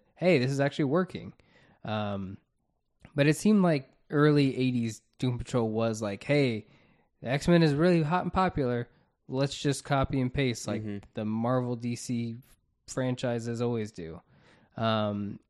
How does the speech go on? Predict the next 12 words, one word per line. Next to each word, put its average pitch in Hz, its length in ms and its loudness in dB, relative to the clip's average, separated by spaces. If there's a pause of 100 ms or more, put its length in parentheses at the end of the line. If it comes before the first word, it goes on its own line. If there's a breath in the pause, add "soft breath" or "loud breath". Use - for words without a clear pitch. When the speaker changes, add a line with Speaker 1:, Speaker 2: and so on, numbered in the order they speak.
(180)
Speaker 1:
and 131 200 0
so 143 280 4
that's 156 260 2
what 190 120 2
Lodestone 165 540 2
was, 139 240 2
was 120 200 0
just 127 280 -2
this 127 180 -4
girl 127 360 2 (140)
who 120 200 -2
had 120 440 -4